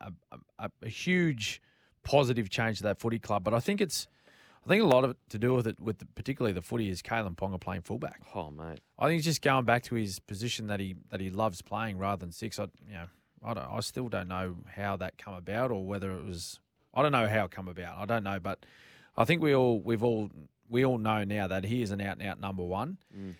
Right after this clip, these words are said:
Speaker 1: And the freedom that he's playing with, I, I know that, and the, and you gotta give a rap to the guys on the inside of him.
Speaker 2: Yeah.
Speaker 1: Like, they're, they're helping provide him or, or produce, you know,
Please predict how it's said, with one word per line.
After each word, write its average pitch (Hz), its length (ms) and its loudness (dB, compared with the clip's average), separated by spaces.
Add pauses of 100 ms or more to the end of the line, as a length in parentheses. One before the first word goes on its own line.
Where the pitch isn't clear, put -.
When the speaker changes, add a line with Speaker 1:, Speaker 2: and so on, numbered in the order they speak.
(120)
Speaker 1:
And 135 180 2
the 131 60 2
freedom 180 340 4
that 127 140 2
he's 104 120 -4
playing 120 360 -4
with, 92 200 -6
I, 101 140 -2
I 117 160 -2
know 143 240 2
that, 117 180 -2 (520)
and 160 120 -2
the, 170 160 -2
and 175 160 -2
you 185 60 -2
gotta 240 160 4
give 233 160 2
a 160 120 4 (140)
rap 143 200 4
to 131 80 -4
the 120 80 -6
guys 120 320 2
on 113 160 -6
the 107 120 -10 (100)
inside 123 440 2
of 107 80 -2
him. 85 240 -8 (100)
Speaker 2:
Yeah. 95 200 -6 (100)
Speaker 1:
Like, 135 160 2
they're, 139 300 2
they're 131 300 0 (200)
helping 139 540 0
provide 113 560 4
him 110 400 -2 (480)
or, 110 300 0 (160)
or 101 300 -4 (100)
produce, 139 520 0 (680)
you 123 120 0
know, 107 260 2